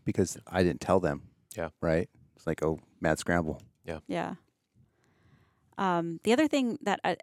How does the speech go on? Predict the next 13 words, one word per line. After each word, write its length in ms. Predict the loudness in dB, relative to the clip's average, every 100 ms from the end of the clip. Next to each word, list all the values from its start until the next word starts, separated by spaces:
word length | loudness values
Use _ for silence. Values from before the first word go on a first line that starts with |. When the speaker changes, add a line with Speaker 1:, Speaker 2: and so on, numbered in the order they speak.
| -4
Speaker 3:
I 80 | 0
think 140 | 0
a 40 |
lot 260 | 2 4 2
of 120 | 2
people 320 | -6 -4 -4
don't 420 | -2 0 2 0 -4 _
remember 460 | -4 -2 -4 -2 -2
to 100 | 0
do 360 | -2 0 0 -2 -4
is 500 | -4 -4 -6 -10 -14 _ _ _ -10
to 100 | -6
resuscitate 640 | -4 -4 -4 -4 -8 -10